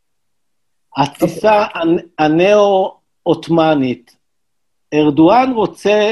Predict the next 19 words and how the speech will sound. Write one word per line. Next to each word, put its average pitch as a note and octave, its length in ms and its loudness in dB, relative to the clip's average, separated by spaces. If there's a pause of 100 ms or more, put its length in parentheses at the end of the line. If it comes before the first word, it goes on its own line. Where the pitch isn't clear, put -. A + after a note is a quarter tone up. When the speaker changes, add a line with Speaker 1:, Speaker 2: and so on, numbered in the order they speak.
(140)
Speaker 1:
אה, D3+ 520 0 (880)
ליצור G3 560 0
מחדש F#3 840 -2 (540)
<clears throat> - 640 -10
את D3+ 200 -2
האימפריה D#3 1400 2
העות'מאנית, D3 840 -2
וזה E3 220 -4
בא, G3+ 300 0
בשנה D#3+ 460 -4
האחרונה E3 560 -2
זה C#3 120 -4
בא D3+ 200 0
לידי D3+ 320 0
ביטוי, D#3+ 600 0
כמובן C3 520 -2
בלוב, D3+ 540 2 (640)
אה, B2+ 320 0 (100)
ב-, B2+ 540 -2